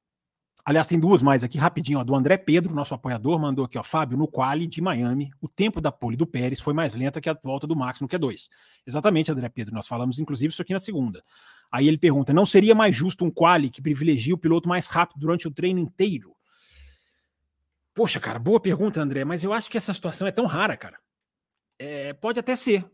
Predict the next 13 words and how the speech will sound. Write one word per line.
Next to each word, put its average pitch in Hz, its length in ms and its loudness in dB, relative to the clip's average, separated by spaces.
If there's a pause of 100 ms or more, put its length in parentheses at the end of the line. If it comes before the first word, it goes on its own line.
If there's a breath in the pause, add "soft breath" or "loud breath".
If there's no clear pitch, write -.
pode 165 180 -6
até 233 160 -6
ser, 233 220 0
mas 135 280 0
e 202 60 4
aí? 185 160 6
O 131 80 4
cara 196 160 0
fica 220 300 -2
no 208 100 2
Q 180 160 2
um 165 340 0 (1400)
e, 190 100 -2